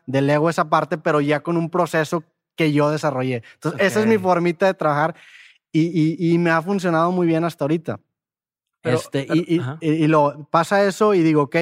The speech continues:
Speaker 1: el, el, el, ya tengo sistematizado esto, ya veo escalable el, el, el poder grabar un podcast semanalmente", que antes no lo veía así.
Speaker 2: Ujú.
Speaker 1: Antes era una chinga grabar un podcast y antes implicaba muchísimo esfuerzo y mucha fricción. Ahora que ya tengo todo tan optimizado, ya veo escalable subir este podcast.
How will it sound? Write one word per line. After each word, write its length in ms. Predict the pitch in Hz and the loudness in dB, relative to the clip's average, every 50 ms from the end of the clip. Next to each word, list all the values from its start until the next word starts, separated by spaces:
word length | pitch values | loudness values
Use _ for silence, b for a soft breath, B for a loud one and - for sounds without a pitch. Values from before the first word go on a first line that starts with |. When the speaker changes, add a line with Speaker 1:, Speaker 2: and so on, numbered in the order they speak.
| 165 139 _ _ _ _ _ _ _ - | -2 -2 _ _ _ _ _ _ _ -4
Speaker 1:
el, 140 | 135 139 156 | -2 -2 -2
el, 220 | 156 139 135 135 | 0 0 -2 0
el, 300 | 135 127 123 123 120 120 - | 0 -2 -2 -2 -4 -4 -4
ya 160 | 127 143 143 | -2 -2 -2
tengo 220 | - 175 175 185 160 | 0 0 -2 -2 -2
sistematizado 720 | 170 175 - - 151 147 135 139 123 - 147 160 180 208 | -4 -4 -2 0 -2 -2 -2 -4 -2 0 2 2 2 2
esto, 320 | 190 - - - 220 214 B B B B | 0 -2 0 0 0 0 B B B B
ya 240 | - 139 143 165 165 170 | -4 0 2 4 4 4
veo 240 | 175 180 185 196 | 2 2 2 0
escalable 800 | 190 - - - 180 156 147 151 156 170 180 190 208 214 214 - _ - | 0 -2 -4 -4 -2 -2 0 2 0 0 0 0 -2 -4 -6 -8 _ -8
el, 160 | 156 139 147 | -6 -4 -4
el, 200 | 151 139 135 139 - | -2 -2 -4 -4 -4
el 340 | 147 131 131 127 123 117 107 - | -4 -4 -4 -2 -4 -6 -8 -4
poder 320 | - 139 135 139 143 151 | -2 0 0 2 0 0
grabar 280 | 156 160 160 151 151 156 | 0 0 2 2 2 0
un 80 | 160 151 | 0 0
podcast 400 | - - 151 - - 175 156 - | 0 0 -2 0 0 -4 -4 -2
semanalmente", 680 | 170 147 139 131 135 143 147 143 143 143 143 175 151 | 0 -2 0 0 0 0 0 0 0 -2 -4 -6 -6
que 120 | - 143 | -4 -4
antes 260 | 131 127 117 - 147 | -4 -4 -4 -4 -2
no 140 | 143 139 139 | -2 0 0
lo 100 | 143 147 | 0 0
veía 220 | 139 120 120 123 123 | 0 0 -2 -2 -4
así. 220 | 120 - 127 139 | -4 -4 -6 -6
Speaker 2:
Ujú. 180 | 117 120 127 160 156 | -6 -8 -10 -10 -6
Speaker 1:
Antes 280 | 127 123 117 - - - | -6 -6 -4 -4 -4 -2
era 80 | 139 | 0
una 140 | 147 151 131 - | 0 0 -2 -2
chinga 260 | - 135 139 147 147 | -2 -2 0 0 0
grabar 200 | 139 131 127 127 | 0 -2 -2 -2
un 120 | 131 127 123 | -2 -2 -2
podcast 400 | 135 131 120 - 147 135 - 127 | -4 -4 -4 -4 -6 -4 -4 -4
y 20 | |
antes 240 | 120 120 135 135 127 | -6 -4 -6 -4 -2
implicaba 520 | 135 131 120 123 117 - 120 117 123 127 | -2 -2 -2 -2 -6 -4 -2 -2 0 0
muchísimo 480 | 131 131 131 - - 131 120 143 147 139 | 0 0 0 -2 -4 -4 -2 0 -2 -2
esfuerzo 360 | - - - 131 127 - 143 | -2 -4 -4 -4 -4 -2 -2
y 20 | |
mucha 220 | 135 135 - - 143 | -2 -2 -2 -4 -4
fricción. 420 | 147 139 120 - - 147 165 180 B B B B B B B | -4 -4 -6 -2 -2 -2 -2 -2 B B B B B B B
Ahora 260 | - 143 156 175 170 | 0 2 2 2 0
que 100 | - 190 | 0 0
ya 140 | 170 165 - | 0 0 0
tengo 280 | - 190 185 185 185 | 0 -2 0 0 -2
todo 280 | - - 175 170 180 175 | 0 0 0 0 0 0
tan 180 | - 190 180 | 0 0 0
optimizado, 580 | 170 - - - 143 143 135 - - 135 147 156 | -2 -2 -2 0 0 0 0 0 -2 -2 0 0
ya 200 | 156 147 147 147 | 0 0 0 0
veo 180 | 151 160 175 170 | 2 0 0 -2
escalable 520 | - - - 147 139 131 131 135 139 143 | -4 -4 -2 -2 0 0 0 0 0 -2
subir 280 | - - 131 131 127 131 | -2 -2 -4 -2 -2 -4
este 180 | - - 127 | -4 -6 -8
podcast. 480 | - - 208 214 _ - 117 107 _ | -2 -2 -2 -2 _ -10 -12 -12 _